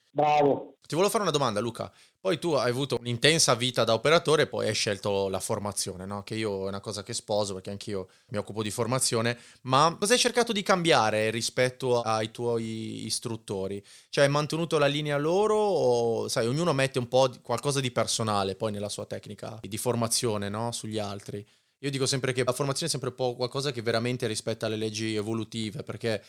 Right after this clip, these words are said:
Speaker 2: quando non ti piace come sei stato trattato da, eh, qualcuno che ti ha insegnato qualcosa, cerchi di non rifare la stessa cosa a quello dopo di te e passargli il meglio. Secondo me questo è una, è una, è un concetto fantastico. Tu cosa,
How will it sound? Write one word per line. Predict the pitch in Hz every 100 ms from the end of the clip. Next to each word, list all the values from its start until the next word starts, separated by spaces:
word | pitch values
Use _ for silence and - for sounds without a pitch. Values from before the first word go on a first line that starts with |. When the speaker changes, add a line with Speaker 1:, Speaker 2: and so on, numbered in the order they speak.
| -
Speaker 2:
quando | 139 147 139
non | 139 139 131
ti | 143
piace | 123 143 131 120 110 117 110 113
come | - 120 117
sei | 110
stato | 123 120
trattato | 113 117 113 120 113 113
da, | 110 107 107 104 - - _
eh, | -
qualcuno | - 113 117 135
che | 123
ti | 123
ha | 117
insegnato | - 123 120
qualcosa, | 123 147 - 120 110 117 123 - _
cerchi | - 120 117 123
di | 127
non | 131 131
rifare | 131 127 123 120
la | 117
stessa | - 120
cosa | 120 113
a | 113
quello | 117 113
dopo | 110 110
di | 120
te | 123 110 110 - _ _ _
e | - 117
passargli | 156 - 123 117
il | 117
meglio. | 110 110 107 104 95
Secondo | 107 117
me | 110
questo | 113
è | 110
una, | 104
è | 110
una, | 101 101 107 - _
è | 123
un |
concetto | 110 120 127 117
fantastico. | 127 117 117 - 123
Tu | 170
cosa, | 214 180 165 127 113